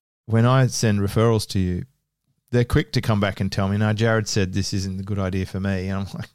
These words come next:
"I just love that about you." You'll say, you'll tell them if it's, if you think it's good or not based on what you've already seen. And just like a,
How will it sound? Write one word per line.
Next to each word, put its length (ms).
"I 80
just 300
love 180
that 160
about 300
you." 100
You'll 160
say, 320
you'll 260
tell 260
them 120
if 160
it's, 200
if 200
you 60
think 220
it's 140
good 180
or 120
not 240
based 320
on 80
what 140
you've 140
already 160
seen. 420
And 240
just 220
like 200
a, 80